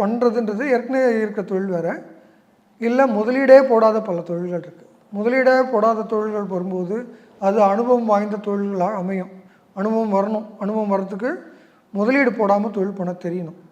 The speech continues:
அப்படிலாம் பண்ண முடியுமான்னா, இன்றைய காலகட்டத்துல பல வாய்ப்புகள் இருக்கு. நீங்க பணம் போடாம இருந்தீங்கன்னா, முதலீடு போடாம இருந்தீங்கன்னா, நீங்க கற்றல் வந்து நிறைய இருக்கும். அப்போ இங்க அனுபவம் மட்டும்தான் கிடைக்கும்.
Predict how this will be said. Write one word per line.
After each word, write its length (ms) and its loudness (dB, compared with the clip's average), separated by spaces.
அப்படிலாம் 320 -2
பண்ண 140 0
முடியுமான்னா, 540 -2
இன்றைய 280 0
காலகட்டத்துல 540 0
பல 340 2
வாய்ப்புகள் 380 -4
இருக்கு. 200 -20
நீங்க 140 -2
பணம் 380 2
போடாம 320 6
இருந்தீங்கன்னா, 520 -4
முதலீடு 320 2
போடாம 400 0
இருந்தீங்கன்னா, 480 -6
நீங்க 260 -4
கற்றல் 580 0
வந்து 140 -4
நிறைய 340 -4
இருக்கும். 240 -16
அப்போ 260 2
இங்க 140 0
அனுபவம் 440 -2
மட்டும்தான் 400 -2
கிடைக்கும். 320 -8